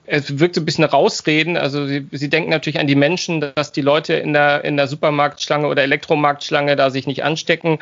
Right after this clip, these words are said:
Ähm, ich weiß nicht, ob das der Grund ist. Ich stelle das einfach mal so in den Raum. Ich habe keine, keine Ahnung. Und, äh,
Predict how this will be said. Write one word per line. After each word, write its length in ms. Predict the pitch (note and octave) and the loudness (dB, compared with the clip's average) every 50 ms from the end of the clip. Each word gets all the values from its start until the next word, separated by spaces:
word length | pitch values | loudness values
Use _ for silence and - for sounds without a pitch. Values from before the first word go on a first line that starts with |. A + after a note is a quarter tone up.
| - - - - - - - - - - | -6 -14 -14 -12 -12 -14 -14 -10 -4 0
Ähm, 480 | D3 D3 D3 D3 C#3+ C#3+ D3 D3 D3 - | 2 2 4 2 2 0 -2 -4 -6 -6
ich 180 | - D#3+ - - | -6 -6 0 0
weiß 180 | F3 F#3+ F3+ | 0 0 0
nicht, 100 | G3+ D#3+ | -2 -4
ob 80 | E3 - | -2 -2
das 140 | E3+ D3+ - | -2 -2 0
der 100 | E3 D3+ | -2 -2
Grund 320 | C#3 C3 D3+ D#3+ D#3+ D#3+ | 0 0 0 0 0 0
ist. 400 | - E3+ E3+ E3+ - - - - | -2 -4 -4 -4 -6 -12 -10 -10
Ich 220 | D3+ - - - _ _ _ - | -10 -12 -12 -16 _ _ _ -14
stelle 240 | - - D#3 C#3+ | -8 -4 0 0
das 100 | C#3+ C#3 | 0 2
einfach 160 | D#3+ C#3+ C3+ C3 | 0 0 0 0
mal 160 | C3 B2+ A#2+ | 0 0 0
so 80 | B2+ | 0
in 80 | C#3 C3 | -2 -2
den 40 | B2+ | -2
Raum. 260 | - B2 B2 A#2+ B2 | 0 0 0 0 0
Ich 80 | B2 C3 | -2 -4
habe 100 | B2+ - | -4 -2
keine, 380 | - C#3+ C3+ C3+ C3+ B2+ B2 - - - - - - - - | 0 0 2 2 2 0 0 -4 -16 -20 -20 -20 -20 -12 -4
keine 260 | - D3 C#3 C#3 C3 | -2 0 0 0 0
Ahnung. 380 | - D3+ E3 F3+ F3 E3 D#3+ - - | 0 0 2 2 0 0 -2 -4 0
Und, 280 | E3+ E3 F#3+ F#3+ E3 | 2 2 2 2 -2
äh, 460 | - F#3+ E3+ E3 D#3+ D3 C#3 G2+ G2+ | 0 0 2 2 2 0 -2 -8 -8